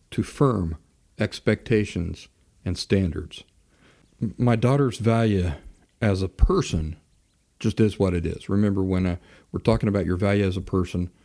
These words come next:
we're talking about your value, your inherent value, your inver-, your, your value as a human being,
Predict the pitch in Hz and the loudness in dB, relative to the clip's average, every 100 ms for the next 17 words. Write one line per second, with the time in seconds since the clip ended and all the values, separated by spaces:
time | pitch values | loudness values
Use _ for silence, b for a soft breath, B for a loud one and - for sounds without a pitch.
0 | b b - - 95 95 101 95 95 98 | b b -12 -2 -2 0 -2 0 0 0
1 | 98 98 95 98 98 87 104 98 - 85 | 0 0 0 0 0 0 0 -2 -2 -6
2 | 78 80 _ - 101 92 95 101 101 98 | -6 -12 _ -10 -4 -2 0 -2 -2 -4
3 | 90 - _ b b b 101 90 104 117 | -4 -4 _ b b b -2 0 0 2
4 | 120 113 - 90 85 107 107 104 92 87 | 0 -2 -2 -4 -2 0 0 0 0 -4
5 | 85 | -6